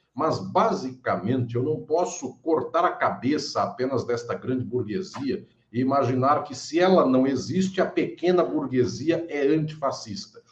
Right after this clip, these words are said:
Horkheimer está dizendo que o fenômeno do fascismo tem ligação intrínseca, material, com a própria sociabilidade capitalista. Isso quero dizer,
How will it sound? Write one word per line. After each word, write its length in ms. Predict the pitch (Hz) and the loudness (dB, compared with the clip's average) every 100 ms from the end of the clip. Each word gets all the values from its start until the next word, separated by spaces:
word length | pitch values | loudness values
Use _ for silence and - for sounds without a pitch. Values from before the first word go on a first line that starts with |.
| _ - | _ -8
Horkheimer 520 | 139 160 - 196 185 | -4 -2 4 4 4
está 220 | 151 - | 2 -2
dizendo 600 | 110 101 - 120 113 76 - _ _ | -4 -4 -4 -2 -2 -6 -14 _ _
que 100 | 151 | -8
o 60 | 135 | -8
fenômeno 1000 | - 151 127 123 147 214 208 165 127 - | -4 -2 -2 0 4 4 4 2 2 -2
do 240 | 127 175 | -2 -2
fascismo 720 | - 95 95 - 127 98 95 | 0 -4 -4 -8 -8 -4 -6
tem 140 | 95 139 | -4 -6
ligação 680 | 143 123 110 - 123 120 120 | -4 -2 -2 -2 0 0 0
intrínseca, 800 | 170 131 - 185 190 - - - | -4 -6 2 6 6 6 -6 -6
material, 840 | 104 120 - 104 117 139 - - _ _ - | -2 -2 -2 2 6 6 4 -6 _ _ 0
com 100 | 156 | 2
a 140 | - | 4
própria 340 | 185 196 185 | 2 2 2
sociabilidade 960 | 151 - 208 202 190 - 135 123 143 - | -2 -4 -6 -2 -2 -2 -2 2 0 0
capitalista. 580 | 147 - 135 113 - 165 | -6 -2 -2 -2 -6 -8
Isso 180 | 160 | -8
quero 220 | - 151 143 | -2 -2 -2
dizer, 460 | 139 95 101 - | -4 0 0 0